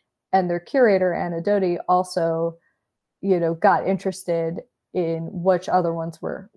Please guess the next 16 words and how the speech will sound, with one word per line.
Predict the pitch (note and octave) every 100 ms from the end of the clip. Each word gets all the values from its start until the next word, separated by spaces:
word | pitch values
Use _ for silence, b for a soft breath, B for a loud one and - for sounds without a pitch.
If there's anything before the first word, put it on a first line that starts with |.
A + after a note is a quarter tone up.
| -
were | F3 -
out | F3+ -
there. | E3 D3+
So | - F#3+
then | F#3
we | F3
sort | E3 - E3+
of | D#3 - _ _ _ _
joined | F#3 F3 E3+
forces | - E3+ E3 - A#2+ D#3+ -
together | - F3 D#3+ D#3+ D#3 - _
to | - E3
create | - F3 E3
this | E3 D#3+ - - _ _ _ _ _ -
interdisciplinary | G3 F#3 F3+ E3+ F3+ - F3 E3+ E3+ E3 E3
team | - D#4 C4 E3+ E3+ F#3